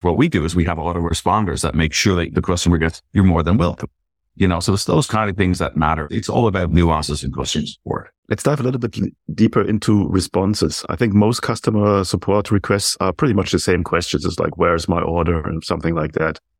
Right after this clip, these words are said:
Speaker 2: Obviously, there's a lot of things you can automate, hopefully, and help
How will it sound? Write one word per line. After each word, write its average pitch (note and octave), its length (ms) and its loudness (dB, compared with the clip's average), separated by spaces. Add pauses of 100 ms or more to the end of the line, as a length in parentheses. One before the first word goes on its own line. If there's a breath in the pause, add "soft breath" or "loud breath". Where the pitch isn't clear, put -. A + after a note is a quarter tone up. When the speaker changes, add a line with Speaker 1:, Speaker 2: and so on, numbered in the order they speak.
(160)
Speaker 2:
Obviously, G#2 300 2
there's F#2 200 2
a G2 60 0
lot G2 80 4
of G2 100 0
things G#2 240 0
you F#2 80 2
can F#2 200 0
automate, A2 500 2
hopefully, G#2+ 500 0
and F#2 80 2
help F2 280 -2